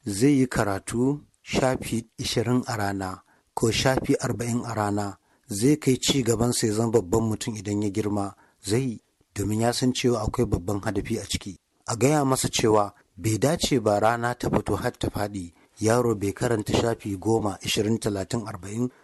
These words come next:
zuwa sittin ba. A kowane ilimi da yake koya a firamare ko a sakandare, ko a makarantar Islamiyya. Wannan yana da muhimmanci sosai wajen ci gabantar da tarbiyyar yaro yayin da yake girma. Sannan akwai wani janibi muhimmi,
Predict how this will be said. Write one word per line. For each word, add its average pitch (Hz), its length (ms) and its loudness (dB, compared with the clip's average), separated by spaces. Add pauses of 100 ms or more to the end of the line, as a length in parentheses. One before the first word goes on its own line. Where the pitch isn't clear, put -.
(140)
zuwa 107 260 0
sittin 95 460 -2
ba. 87 260 -10 (400)
A - 100 -10
kowane 135 400 2
ilimi 110 360 2
da 104 80 2
yake 107 240 0
koya 101 360 2
a 107 140 -4
firamare 107 560 0
ko - 140 -4
a 104 80 -8
sakandare, 95 560 -6 (360)
ko 117 120 0
a 110 80 -2
makarantar 107 480 0
Islamiyya. 95 720 -2 (320)
Wannan 120 300 4
yana 113 180 0
da 98 120 0
muhimmanci 104 600 -2
sosai 107 440 -2 (300)
wajen 104 260 2
ci 104 200 0
gabantar 101 480 2
da 98 80 -2
tarbiyyar 98 480 0 (180)
yaro 98 160 -2
yayin 95 300 2
da 95 80 0
yake 92 220 -2
girma. 87 420 -8 (380)
Sannan 110 520 2
akwai 110 260 2
wani 104 200 2
janibi 104 540 0
muhimmi, 98 560 -2